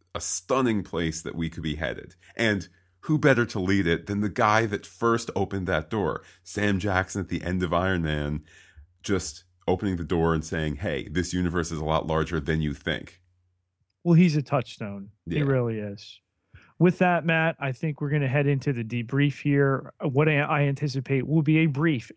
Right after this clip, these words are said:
Speaker 2: debrief tonight. Um,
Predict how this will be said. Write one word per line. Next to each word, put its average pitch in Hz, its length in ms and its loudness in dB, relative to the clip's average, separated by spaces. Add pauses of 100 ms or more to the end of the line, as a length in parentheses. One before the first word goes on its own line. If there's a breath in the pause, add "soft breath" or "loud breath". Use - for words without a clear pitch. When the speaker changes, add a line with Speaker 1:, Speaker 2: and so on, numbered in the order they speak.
Speaker 2:
debrief 123 600 0
tonight. 101 440 -4 (560 loud breath)
Um, 120 520 4